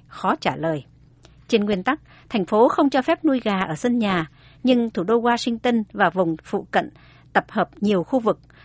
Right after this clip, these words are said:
mỗi khu lại có luật lệ khác nhau. Vì thế, khó mà biết được là dân, ngay cả gia đình Tổng thống, có được phép nuôi gà trong sân hay không. Vì sự mù mờ đó mà dân nuôi gà tại tư gia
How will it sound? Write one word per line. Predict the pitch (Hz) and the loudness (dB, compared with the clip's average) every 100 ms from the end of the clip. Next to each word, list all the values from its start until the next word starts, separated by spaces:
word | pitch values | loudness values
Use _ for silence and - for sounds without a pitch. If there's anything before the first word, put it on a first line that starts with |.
| - | -4
mỗi | 233 320 | 0 0
khu | - 285 254 - | 2 2 0 -2
lại | 202 - | -6 -4
có | 247 | -2
luật | 262 - | -2 -2
lệ | 170 - - | -4 -6 -8
khác | 311 - | -6 0
nhau. | 254 220 196 - - - - | 0 0 -4 -14 -20 -20 -8
Vì | 196 180 | -2 0
thế, | 202 220 320 - | 0 -2 -2 -6
khó | - 208 233 | -4 2 4
mà | 359 185 | 4 2
biết | 262 - | 0 0
được | 165 - - - | -2 -2 -16 -12
là | 196 180 160 151 _ | -4 -2 -2 -6 _
dân, | - 240 233 - - | 0 2 2 -2 -2
ngay | 269 254 | 0 2
cả | 208 156 156 | 0 0 0
gia | 247 | -2
đình | 190 | -2
Tổng | 175 156 | -2 -2
thống, | 180 220 302 - - - | -2 -2 -2 -6 -20 -4
có | 294 | 0
được | 233 - | 0 0
phép | 262 294 | 0 2
nuôi | 247 220 196 | 2 2 2
gà | 175 | -2
trong | 160 196 | -2 -6
sân | - 202 190 | -4 -6 -4
hay | 202 | -4
không. | - 190 - _ - - - - - - 240 | -2 -4 -4 _ -20 -20 -20 -20 -20 -8 0
Vì | 233 214 | 2 0
sự | - 220 220 | 2 2 4
mù | 220 | 2
mờ | 208 202 196 | 4 2 2
đó | 208 320 427 - - | 2 0 -4 -14 -6
mà | 208 202 185 | -2 0 2
dân | 254 254 | 2 4
nuôi | 254 | 2
gà | 226 196 180 | 2 0 0
tại | 180 | -2
tư | - 247 | -2 -2
gia | 233 226 | 0 0